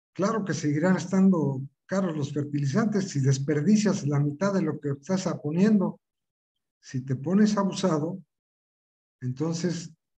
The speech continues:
puedes comprar menos fertilizante y seguir produciendo lo mismo o más. Ah, empieza a haber respuestas. Adelante, Magda, por favor.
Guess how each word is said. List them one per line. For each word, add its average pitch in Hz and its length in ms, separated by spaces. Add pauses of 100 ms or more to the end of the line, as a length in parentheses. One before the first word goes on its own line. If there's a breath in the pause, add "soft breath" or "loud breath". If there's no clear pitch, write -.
puedes 160 240
comprar 151 400
menos 156 360
fertilizante 147 920
y 143 60
seguir 151 440
produciendo 143 580
lo 123 140
mismo 151 460
o 151 100
más. 180 460 (880)
Ah, 151 440
empieza 139 560
a 135 40
haber 131 220
respuestas. 135 920 (500 soft breath)
Adelante, 156 500
Magda, 156 380
por 143 180
favor. 143 340